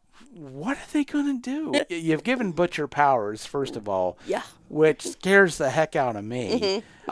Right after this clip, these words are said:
Speaker 1: And now we're getting to a point where you're getting people saying, like, "Oh, you're not ready for what's gonna happen." And I'm
Speaker 2: Uh-huh.
Speaker 1: like, "I wasn't ready before, and
Speaker 2: <laughs>
Speaker 1: you thought I was ready?"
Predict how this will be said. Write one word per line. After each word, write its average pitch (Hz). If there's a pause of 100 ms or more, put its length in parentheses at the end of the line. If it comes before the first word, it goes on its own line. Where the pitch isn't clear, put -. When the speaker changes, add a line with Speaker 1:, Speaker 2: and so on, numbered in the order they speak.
Speaker 1:
And 143
now 190
we're 170
getting 151
to 147
a 139
point 135
where 113 (360)
you're 143
getting 151
people 123
saying, 123
like, 113
"Oh, 147
you're 147
not 170
ready 143
for 131
what's 120
gonna 123
happen." 117 (560)
And 226
I'm 202
Speaker 2:
Uh-huh. 101
Speaker 1:
like, 151 (280)
"I 175
wasn't 294
ready 277
before, 285
and 233
Speaker 2:
<laughs> 151
Speaker 1:
you 233
thought 185
I 262
was 285
ready?" 277